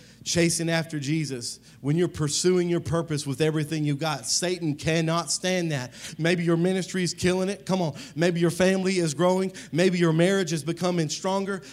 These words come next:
The devil cannot stand that, family. So what does he do?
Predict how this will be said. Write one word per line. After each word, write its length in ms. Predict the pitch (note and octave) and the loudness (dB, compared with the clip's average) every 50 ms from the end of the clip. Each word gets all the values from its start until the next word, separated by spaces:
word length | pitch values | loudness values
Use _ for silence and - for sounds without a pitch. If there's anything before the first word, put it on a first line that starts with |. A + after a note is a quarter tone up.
| - - - - - | -20 -20 -20 -12 -4
The 120 | D3 E3 | -2 -2
devil 440 | D3 B2+ E3+ G3 G3+ F#3+ G#3 G3+ F#3+ | 2 4 4 4 6 6 4 2 2
cannot 680 | G3+ - F#3 F#3 G3 G#3 G3+ F#3+ F#3 F#3+ G3 G3 - | 0 0 0 2 2 2 2 0 0 0 0 -2 -2
stand 380 | - - - G3 G#3 G#3 G3+ F#3+ | -4 -4 -2 -2 0 0 0 0
that, 200 | E3+ E3 D3 C#3+ | 0 -2 -2 -4
family. 340 | - E3 E3 E3+ F3+ F3+ E3 | -4 -4 -4 -2 -4 -4 -4
So 120 | E3+ - | -4 -4
what 140 | - D#3+ E3+ | -2 -2 -2
does 120 | E3 D3+ | -2 -2
he 80 | D3 E3+ | -4 -4
do? 220 | D3+ D3+ D3 B2 | -4 -4 -6 -6